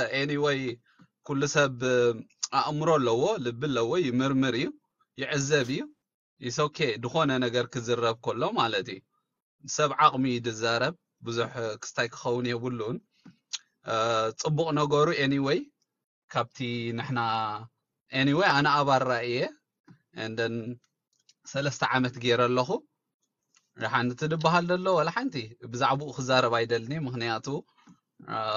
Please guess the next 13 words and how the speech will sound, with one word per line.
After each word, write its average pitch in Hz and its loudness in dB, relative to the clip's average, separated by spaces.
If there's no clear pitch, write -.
ወላ 127 2
ሓንቲ 131 0
ዳታ 120 2
ኣሎ፣ 143 4
ኩሉ 370 -4
ነገር፣ 156 0
ወላ፣ 170 0
እ፣ 143 -4
ሰብ 147 0
ክስታይ - 0
ክገ-፣ 139 0
ድበለ 156 4
ተበለስ 156 0